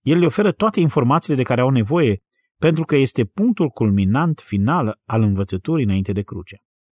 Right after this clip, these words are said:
Apoi, în Ioan șaptesprezece, el se roagă Tatălui în numele lor,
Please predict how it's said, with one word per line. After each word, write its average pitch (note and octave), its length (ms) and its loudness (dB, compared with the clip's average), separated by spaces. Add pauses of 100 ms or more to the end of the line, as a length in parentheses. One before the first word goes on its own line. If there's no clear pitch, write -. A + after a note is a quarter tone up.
(340)
Apoi, C4 380 0
în C#3 100 2
Ioan B2+ 220 2
șaptesprezece, G#2+ 880 -4
el C3 100 0
se - 140 -4
roagă C3+ 260 0
Tatălui A#2 460 -2
în F#2 60 0
numele A#2 300 0
lor, E2+ 320 -6